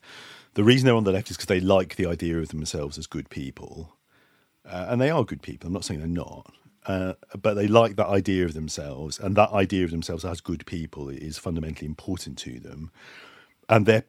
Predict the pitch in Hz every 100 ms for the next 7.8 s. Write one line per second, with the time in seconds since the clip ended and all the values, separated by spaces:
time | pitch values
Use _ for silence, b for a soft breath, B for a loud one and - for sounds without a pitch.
0 | - 113 110 110 113 107 101 104 - -
1 | - 104 90 87 - 113 90 76 65 65
2 | 85 87 - 95 85 78 90 90 87 78
3 | 76 76 78 87 90 110 101 76 73 69
4 | 73 78 - 85 82 - 65 71 - -
5 | - - - - - - _ 82 82 78
6 | _ 131 98 - 95 80 80 82 - -
7 | 80 - - - - - -